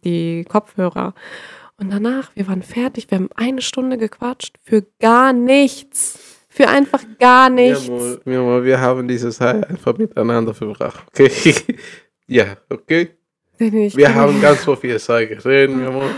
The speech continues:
Speaker 1: Für gar nichts.
Speaker 2: Ja, mi amor, aber das ist halt, das passiert.
Speaker 1: Ja,
Speaker 2: Kann
Speaker 1: und
Speaker 2: man nicht
Speaker 1: das
Speaker 2: ändern.
Speaker 1: Beste ist einfach, dass du wirklich gedacht hast, oh, du bist so, der,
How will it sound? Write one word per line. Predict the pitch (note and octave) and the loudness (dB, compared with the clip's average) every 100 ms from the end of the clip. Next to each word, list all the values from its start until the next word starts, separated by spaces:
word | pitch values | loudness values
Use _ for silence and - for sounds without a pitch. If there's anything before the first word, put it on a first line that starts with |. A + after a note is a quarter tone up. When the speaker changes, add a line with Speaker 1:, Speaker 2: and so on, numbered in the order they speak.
| B3 G#3+ - | -8 -10 -2
Speaker 1:
Für | C#4 A#3+ | 2 2
gar | A3+ A#3 B3 | 2 2 4
nichts. | B3 A#3+ | 2 2
Speaker 2:
Ja, | C#3 C#3+ C#3+ | 4 2 2
mi | C3 | -2
amor, | C3 C3 | -2 -4
aber | A#2+ B2 A#2 - A#2+ B2 - | -4 -2 -2 -4 -14 -16 -4
das | D3+ - | -2 -2
ist | B2 - | -2 0
halt, | A#2+ A#2+ | 2 2
das | A2+ | 0
passiert. | - G2+ - G#2+ - | -4 -6 -6 -8 -4
Speaker 1:
Ja, | C#4+ | 2
Speaker 2:
Kann | C#3 C#3+ | 4 4
Speaker 1:
und | C3 | 4
Speaker 2:
man | B2+ B2 | 2 0
nicht | - | 0
Speaker 1:
das | C4 A3 | 2 4
Speaker 2:
ändern. | C#4 | 4
Speaker 1:
Beste | D4 | 4
ist | C4+ | 0
einfach, | - B3+ C#4+ | 2 2 2
dass | C4+ B3 | 0 -2
du | A#3 | -4
wirklich | B3 B3+ C#4 | -4 -6 -4
gedacht | A3+ A#3+ B3+ | -2 -2 -2
hast, | B3+ - | -4 0
oh, | B3+ | 0
du | A#3 A3+ | 0 -2
bist | B3+ - | -4 -2
so, | B3+ | -2
der, | A#3+ | -2